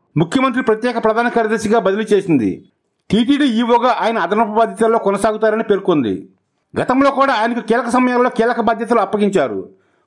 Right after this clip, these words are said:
వైద్య ఆరోగ్య శాఖ ప్రత్యేక ప్రధాన కార్యదర్శిగా జవహర్ రెడ్డి ముఖ్య పాత్ర పోషించారు.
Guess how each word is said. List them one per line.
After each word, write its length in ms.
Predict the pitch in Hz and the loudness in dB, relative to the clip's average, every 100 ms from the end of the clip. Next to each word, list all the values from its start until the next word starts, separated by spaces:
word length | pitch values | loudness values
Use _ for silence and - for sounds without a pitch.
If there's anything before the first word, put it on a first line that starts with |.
| _ 95 | _ 0
వైద్య 300 | 185 208 262 | 2 2 2
ఆరోగ్య 320 | 254 247 247 | 2 0 -2
శాఖ 220 | 254 240 | -2 -2
ప్రత్యేక 440 | 240 202 247 208 | -2 0 -2 0
ప్రధాన 260 | 226 226 240 | 0 0 0
కార్యదర్శిగా 640 | 233 226 220 226 220 233 254 - - | 0 0 -2 0 2 0 -2 -16 -4
జవహర్ 320 | 147 202 254 | -2 2 2
రెడ్డి 180 | 254 233 | 0 -2
ముఖ్య 260 | 202 202 262 | -2 -2 0
పాత్ర 220 | 247 240 | 0 0
పోషించారు. 760 | 226 220 220 202 156 104 85 | 0 0 0 0 0 -2 -8